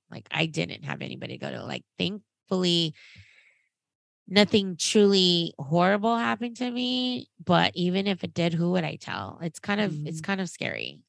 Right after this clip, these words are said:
Speaker 1: like, thinking about young me, you know?
Speaker 2: Yes.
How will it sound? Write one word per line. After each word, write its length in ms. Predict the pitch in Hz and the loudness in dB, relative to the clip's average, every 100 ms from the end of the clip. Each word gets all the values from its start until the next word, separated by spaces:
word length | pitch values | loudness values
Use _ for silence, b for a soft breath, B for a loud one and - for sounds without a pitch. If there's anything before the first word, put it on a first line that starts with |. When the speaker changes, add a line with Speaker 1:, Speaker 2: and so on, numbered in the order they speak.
| _ - | _ -8
Speaker 1:
like, 320 | 139 135 - _ _ - | -6 -6 -10 _ _ -10
thinking 260 | 160 156 | -8 -6
about 440 | 156 143 65 - - b b b b _ | -4 -2 -4 -6 -12 b b b b _
young 360 | 165 170 160 147 | 4 6 6 0
me, 280 | 147 131 139 | -2 -4 -4
you 140 | 139 | -4
know? 240 | 147 151 170 - | -2 -4 -8 -10
Speaker 2:
Yes. 680 | 160 151 143 135 131 - - | -4 0 2 0 -4 -10 -20